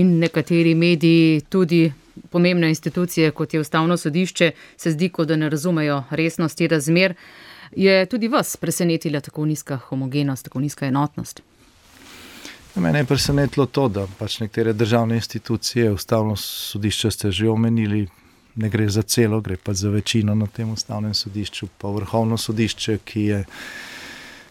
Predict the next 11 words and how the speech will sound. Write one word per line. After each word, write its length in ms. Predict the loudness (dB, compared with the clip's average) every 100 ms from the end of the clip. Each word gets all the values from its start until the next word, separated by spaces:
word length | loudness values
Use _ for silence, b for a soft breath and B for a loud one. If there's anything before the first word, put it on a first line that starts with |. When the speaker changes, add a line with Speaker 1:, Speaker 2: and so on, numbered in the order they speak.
| -6
Speaker 2:
v 120 | 0
neki 340 | 2 0 2 0
povsem 680 | 2 -2 -2 0 4 4 4
nerazumljivi, 880 | 6 4 4 2 4 4 4 2 2
eh, 600 | -2 -8 -8 -8 -6 -6 -4
odločitvi, 800 | 0 0 2 2 2 2 2 2
eh, 1000 | -2 -20 -20 -20 -20 _ _ -8 -4 -2
ugotovilo, 840 | 0 -2 0 0 4 4 4 0
da 220 | -2 -4
se 360 | -4 -4 -4 -4
kršenje 960 | 0 0 0 0 0 2 0 0 -2